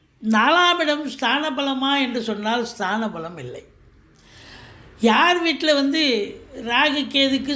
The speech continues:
சொந்த வீடு கிடையாது, யார் வீட்டில் வந்து அமருகிறார்களோ அவருடைய வேலையை எடுத்து செய்வார். அப்போ ராகு நாலில் இருக்கார் அப்படின்னு சொன்னா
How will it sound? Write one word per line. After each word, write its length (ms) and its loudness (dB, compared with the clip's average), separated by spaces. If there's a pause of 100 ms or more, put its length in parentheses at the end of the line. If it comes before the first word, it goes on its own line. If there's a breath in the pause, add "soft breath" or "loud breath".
(120)
சொந்த 280 2
வீடு 240 0
கிடையாது, 400 0 (140)
யார் 260 2
வீட்டில் 300 -4
வந்து 240 -4
அமருகிறார்களோ 680 -2 (100)
அவருடைய 420 -2 (100)
வேலையை 380 -2
எடுத்து 220 -14 (100)
செய்வார். 340 -14 (1000 loud breath)
அப்போ 180 2 (160)
ராகு 420 2 (140)
நாலில் 380 2
இருக்கார் 400 0
அப்படின்னு 340 -8
சொன்னா 260 -8